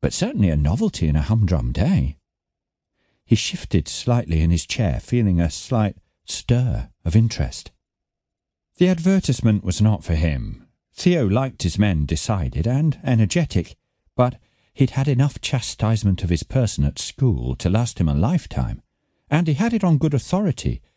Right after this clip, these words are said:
that he was incapable of either obedience or gratitude. The gentleman of strong arm would need to look elsewhere for satisfaction.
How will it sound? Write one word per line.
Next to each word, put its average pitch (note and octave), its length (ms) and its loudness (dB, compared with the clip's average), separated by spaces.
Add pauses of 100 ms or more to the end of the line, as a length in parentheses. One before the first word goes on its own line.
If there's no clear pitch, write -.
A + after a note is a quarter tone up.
(260)
that G2+ 100 2
he F#2 100 2
was F2 160 2
incapable F2 680 0
of B1+ 240 -4
either C#2+ 360 0
obedience F2 640 -2 (240)
or F3 260 0
gratitude. C#2 720 -2 (1200)
The F2 80 4
gentleman F#2 440 2
of D#2 120 0
strong E2 320 0
arm B1+ 320 0
would C#2+ 160 -2
need E2+ 260 0
to D2 100 -4
look D#2 280 -2
elsewhere G2+ 640 -2
for - 160 -4
satisfaction. D2+ 800 -4